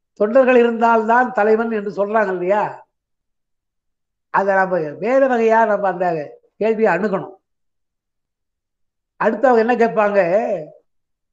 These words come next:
தொண்டர்கள் இருந்தால்தான் தலைவன், சரி, தலைவன் என்ன செய்கிறான்னு கேட்பாங்க.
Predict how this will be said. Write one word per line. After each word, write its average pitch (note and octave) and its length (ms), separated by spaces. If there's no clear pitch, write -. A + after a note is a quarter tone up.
தொண்டர்கள் B3 480
இருந்தால்தான் A#3+ 720
தலைவன், G#3+ 440
சரி, D#3 240
தலைவன் B3+ 320
என்ன A#3 180
செய்கிறான்னு G#3 760
கேட்பாங்க. F3 400